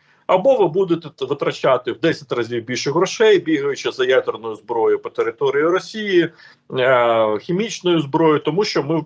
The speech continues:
ми їм там влаштуємо зараз економічний розпад, там, е, логістичних шляхів, або переб'ємо всі шляхи експортні. Ви будете потім бігати і допатися з цієї Росії, тому що це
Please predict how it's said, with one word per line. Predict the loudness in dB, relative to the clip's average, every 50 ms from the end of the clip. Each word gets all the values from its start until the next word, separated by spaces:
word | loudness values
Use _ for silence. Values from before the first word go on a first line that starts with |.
| _ -4
ми | 0 0 2
їм | 2 2 2
там | 2 2 2 2
влаштуємо | 0 -2 -2 -2 0 2 2 2 4 4 2 2
зараз | 4 4 4 4 4 0 -4 -6
економічний | -8 -8 -8 -8 -8 -12 -12 -12 -12 -14 -10 -6 -4 -4 -4 -4 -6 -4
розпад, | -2 0 2 4 4 2 2 -2 -4 -10 -10 -6
там, | -4 -4 -4 -4 -6 -12 -20 -20 -20 -20 -10 _
е, | 0 2
логістичних | 2 2 2 -2 -4 -6 -4 -4 -2 -2 -4 -6 -8 -8
шляхів, | -6 -2 -2 -2 -2 -4 -4 -4 -4 -4 -2
або | -2 0 0 2
переб'ємо | 2 4 2 2 2 0 0 0 0 0 0 -2
всі | -6 -4 -6 -6
шляхи | -6 -6 -6 -6 -6 -4 -2 0 2 4 2 2 0 -6 -20 -20 -10 -2
експортні. | 2 4 4 2 2 -2 -4 -4 -4 -2 -2 -2
Ви | 0 0 0
будете | 0 0 -2 0 -2 -2 -4 -4
потім | -4 -2 -2 -2 -2 -4 -6
бігати | -2 0 0 2 2 2 2 2 2 2 4 2 0
і | 0 0 0 0 2
допатися | 2 0 0 2 4 4 4 4 0 -4 -4 -4
з | -6 -4
цієї | -2 0 2 4 4 4
Росії, | 4 4 2 -2 -4 -10 -12 -12 -10
тому | -8 -6 -4 -4 -4
що | -4 -4 -4
це | 0 2 2 2